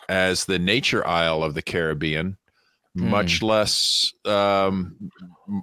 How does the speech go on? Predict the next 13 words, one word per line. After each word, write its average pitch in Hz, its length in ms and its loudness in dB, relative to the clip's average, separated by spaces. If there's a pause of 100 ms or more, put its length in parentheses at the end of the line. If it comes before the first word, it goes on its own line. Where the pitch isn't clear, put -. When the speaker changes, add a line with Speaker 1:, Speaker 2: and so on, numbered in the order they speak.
Speaker 1:
a 98 40 -8
little 104 160 0
more 110 220 2
low 107 180 4
key, 113 340 2
but 104 140 0
has 104 180 2
a 107 60 0
lot 110 160 2
of 117 60 0
the 98 80 -2
same 113 260 0
geography 95 840 0